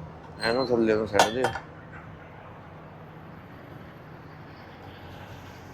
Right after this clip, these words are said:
ਟਾਇਰ ਟੂਰ ਸੈੱਟ ਆ। ਆਪਾਂ ਨੂੰ ਐਕਸਲ ਬੈਕ ਬਹੁਤ ਕਰਨੇ ਪਏ ਸੀਗੇ ਕਿਉਂਕਿ ਭਾਰ ਨਹੀਂ ਸੂਤ ਆਉਂਦਾ ਜੀ।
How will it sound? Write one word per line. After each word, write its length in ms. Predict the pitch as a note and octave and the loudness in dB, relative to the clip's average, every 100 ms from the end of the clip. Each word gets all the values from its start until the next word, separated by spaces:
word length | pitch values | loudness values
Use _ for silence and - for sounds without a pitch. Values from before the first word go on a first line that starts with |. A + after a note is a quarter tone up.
| - | 0
ਟਾਇਰ 260 | - A2+ B2 | 10 12 12
ਟੂਰ 220 | B2+ C#3+ | 10 8
ਸੈੱਟ 360 | B2 B2 A2 C3+ | 10 10 10 10
ਆ। 140 | C#3 | 12
ਆਪਾਂ 240 | C3+ - C#3 | 10 8 6
ਨੂੰ 80 | C#3+ | 8
ਐਕਸਲ 340 | C3 - C#3 | 6 8 8
ਬੈਕ 280 | B2+ B2 B2 | 12 12 10
ਬਹੁਤ 260 | B2+ C3+ | 8 8
ਕਰਨੇ 320 | C#3 C3+ A#2+ B2 | 10 8 8 8
ਪਏ 240 | B2+ A#2+ | 10 10
ਸੀਗੇ 220 | A#2+ C3+ | 10 8
ਕਿਉਂਕਿ 260 | B2 C3 B2+ | 10 10 10
ਭਾਰ 320 | C#3 D3 B2+ | 12 10 10
ਨਹੀਂ 160 | A2+ A#2+ | 4 0
ਸੂਤ 220 | C3 B2 | 2 6
ਆਉਂਦਾ 240 | B2 A#2+ | 8 10
ਜੀ। 100 | A#2+ | 8